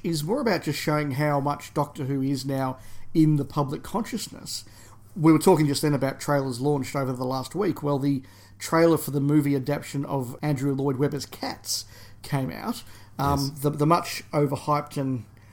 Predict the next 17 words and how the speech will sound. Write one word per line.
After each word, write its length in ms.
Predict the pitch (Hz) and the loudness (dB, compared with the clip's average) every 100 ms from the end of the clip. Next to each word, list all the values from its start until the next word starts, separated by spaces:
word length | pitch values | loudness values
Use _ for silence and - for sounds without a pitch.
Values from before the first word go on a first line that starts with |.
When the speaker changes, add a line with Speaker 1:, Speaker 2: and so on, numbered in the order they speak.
| - - | -6 0
Speaker 1:
overliked 840 | 147 147 139 143 147 151 - - - 143 | 4 4 4 2 2 0 0 -6 -4 -8
Speaker 2:
<laughs> 180 | - - | -6 0
Speaker 1:
musical 520 | 175 180 160 160 190 | 4 6 4 4 4
that, 180 | 226 160 | 6 4
that 140 | 151 147 | 4 6
has 280 | 151 - | 6 4
one 400 | 151 147 175 180 143 | 2 6 6 6 0
fantastically 840 | - - 147 - 190 175 147 147 | 0 2 2 2 2 2 -2 -2
good 200 | 139 143 | 0 -2
song 280 | - 156 156 | 2 4 4
in 100 | 151 | 2
it 120 | 151 | 0
and 300 | 151 143 139 | 0 0 0
the 80 | 147 | -2
rest 240 | 151 - | -2 -4
is 120 | 135 - | -10 -12
just 200 | - | -14